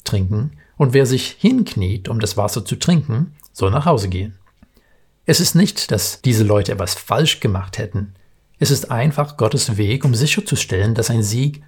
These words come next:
nur ihm zugerechnet werden kann. Gideon bleibt eine Truppe von dreihundert Männern, um einen Feind zu bekämpfen, die sie gar nicht zählen können. In Richter sieben zehn sagt Gott zu Gideon,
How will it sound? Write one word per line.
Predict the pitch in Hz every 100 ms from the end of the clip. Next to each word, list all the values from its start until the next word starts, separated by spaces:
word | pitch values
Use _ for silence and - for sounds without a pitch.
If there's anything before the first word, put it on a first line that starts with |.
| _
nur | 139 147 -
ihm | 180 175 147
zugerechnet | - 120 104 95 - 98
werden | 101 90 92
kann. | 92 90 92 95 _ _ _ _ - _ _ _ _ _ _
Gideon | - 147 175 170
bleibt | 117 107 147 143
eine | 120 104
Truppe | 143 147 -
von | 139 110 95
dreihundert | 113 139 185 - 139 135 - 117
Männern, | 95 90 92 -
um | - 117
einen | 113 98
Feind | - 120 143
zu | - -
bekämpfen, | 143 139 120 - 139 - _
die | 135
sie | 131
gar | 120 98
nicht | 113 -
zählen | - 113 98 92
können. | 95 90 104 - _ - _ _ _ _ _ _ _ _ _ _ _ _
In | 165
Richter | 202 - 220
sieben | 123 123 147 147
zehn | 147 - 104 98 120
sagt | 104 101 -
Gott | 113 -
zu | - - 131
Gideon, | 107 104 101 110 147